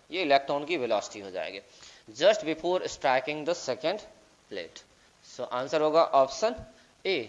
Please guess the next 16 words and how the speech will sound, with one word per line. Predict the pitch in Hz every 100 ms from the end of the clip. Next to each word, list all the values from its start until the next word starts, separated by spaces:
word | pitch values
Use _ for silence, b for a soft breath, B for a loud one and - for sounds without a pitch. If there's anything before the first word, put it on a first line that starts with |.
| -
two | 147 139
point | 120 113
six | 208 -
five | - 185 196 196 143
into | 139 131
ten | 135 160
to | 185
the | 180
power | 170 156 160
six | - 220 - -
meter | 143 135 165 160
per | 143 190 - - _
second। | - - - - _ _ _ _ _
Fine। | 143 156 170 - - _ _ _ _ _ _ - _ _ _ _ _ _ - - - _ _ _ B B B -
Next | 147 165 -
one। | 107